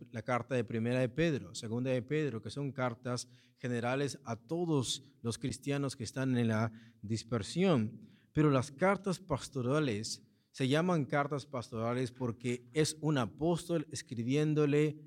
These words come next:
no solamente a la iglesia, sino específicamente a los pastores, a las personas que se encargan de supervisar, cuidar, guiar y predicarle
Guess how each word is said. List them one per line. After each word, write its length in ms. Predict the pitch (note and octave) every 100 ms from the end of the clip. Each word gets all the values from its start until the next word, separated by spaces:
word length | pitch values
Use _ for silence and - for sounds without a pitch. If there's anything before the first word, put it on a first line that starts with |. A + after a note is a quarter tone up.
| - _ _ -
no 320 | A2 D3 E3
solamente 560 | - F3+ E3 D#3+ D#3 D3+
a 60 |
la 60 | C3+
iglesia, 760 | A#2+ B2+ C3+ - G#2 G#2+ C3 _ _ -
sino 260 | A#2 A#2
específicamente 1120 | A2+ A2+ G#2 D3+ D3 C#3+ A2+ G#2 A#2 A#2+ A#2+
a 60 | G#2
los 480 | G2 G2+ G2 - - _ _ _ _ -
pastores, 880 | F#2+ - - - F#2+ F2+ - - _ _ -
a 80 |
las 120 | G#2 -
personas 440 | A2+ A2+ B2+ B2+
que 100 | A#2+
se 100 | -
encargan 560 | G#2+ G2 A#2+ B2 A#2+ G#2
de 100 | G2+
supervisar, 1120 | - E3 D3+ C#3+ B2+ A#2+ A2 G#2 F#2+ G2+ - - _
cuidar, 540 | G#2+ G#2+ G#2+ A2 A2
guiar 520 | G2 F#2+ G2 G#2+ A2 B2
y 80 | A2+
predicarle 880 | G#2 G2 G2 - G#2 G2+ G2 G2+